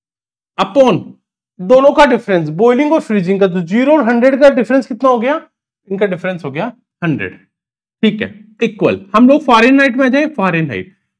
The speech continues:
फ़ारेनहाइट का फ्रीजिंग पॉइंट कितना होता है? थर्टी टू, थर्टी टू। और फ्रीजिंग और बॉइलिंग पॉइंट का डिफरेंस थर्टी टू और टू हंड्रेड एंड ट्वेल्व कितना हो गया? वन एटी, ठीक है, इक्वल। अगर मैं बात करूं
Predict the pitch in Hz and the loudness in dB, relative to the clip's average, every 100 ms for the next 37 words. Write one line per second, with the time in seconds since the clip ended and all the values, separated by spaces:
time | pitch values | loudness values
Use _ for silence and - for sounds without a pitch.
0 | - 233 254 302 294 285 - 294 294 302 | 2 2 4 2 0 -2 2 6 6 4
1 | 262 240 294 285 285 285 - 277 359 370 | -4 0 0 0 -2 -2 -2 -2 -2 -6
2 | - 190 180 165 107 - _ _ _ _ | -4 -4 -4 -8 -8 -14 _ _ _ _
3 | _ _ 123 127 120 98 - - _ _ | _ _ -10 -6 -6 -8 -14 -20 _ _
4 | 208 240 247 262 247 320 330 311 233 254 | -2 0 0 2 4 6 4 2 4 6
5 | 254 302 302 277 302 285 233 339 359 - | 6 4 4 2 2 0 -2 -4 -4 -12
6 | _ _ _ 247 240 294 262 320 359 269 | _ _ _ -2 0 -2 0 2 4 6
7 | 277 294 302 311 226 247 254 269 247 254 | 6 6 4 0 2 2 2 -2 0 0
8 | 330 359 - _ - 233 269 254 302 349 | 0 -2 -6 _ -8 2 2 4 2 2
9 | - _ 165 214 240 156 107 120 - _ | -2 _ 0 2 2 0 -4 -10 -10 _
10 | _ _ _ _ _ _ 165 - 117 - | _ _ _ _ _ _ -2 -2 -6 -8
11 | _ _ _ _ 208 226 208 143 101 - | _ _ _ _ -2 0 2 0 0 -12
12 | _ _ 202 285 311 285 269 254 277 294 | _ _ 0 4 6 6 4 2 0 -2